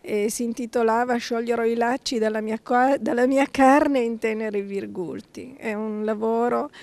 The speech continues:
eh, che esprime il disagio femminile. In questo caso lo stalking che procura alla mente umana delle grandi sofferenze, quindi ho rappresentato con tante piccole tesserine i pensieri che fanno esplodere la mente.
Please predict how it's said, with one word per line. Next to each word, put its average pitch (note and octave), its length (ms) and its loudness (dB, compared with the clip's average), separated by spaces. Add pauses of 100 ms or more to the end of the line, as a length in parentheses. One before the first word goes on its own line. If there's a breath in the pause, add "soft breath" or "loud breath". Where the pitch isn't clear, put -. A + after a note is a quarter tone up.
(280 loud breath)
eh, G3+ 300 -4
che G#3 140 -2
esprime A3 420 -6
il G#3+ 80 -6
disagio G#3 460 -4
femminile. G3 600 -8
In A#3 120 -6
questo C#4+ 360 -6
caso D4+ 800 -2
lo A3+ 140 -4
stalking A#3 760 -6
che G#3+ 160 -4
procura A#3+ 840 -2 (420 soft breath)
alla A3+ 260 -6
mente B3 340 -4
umana A3+ 520 0
delle G3 240 -4
grandi G#3+ 340 -4
sofferenze, G#3 840 -8
quindi A#3 240 -6
ho A#3 40 -2
rappresentato A3+ 880 -4
con A3+ 180 -6
tante B3 320 -4
piccole A3+ 480 -6
tesserine A#3 920 -4 (340 loud breath)
i A#3 100 -4
pensieri A3 760 -2
che A3+ 140 -6
fanno G3+ 320 -10
esplodere G3 840 -4
la G3+ 120 -6
mente. G3 680 -10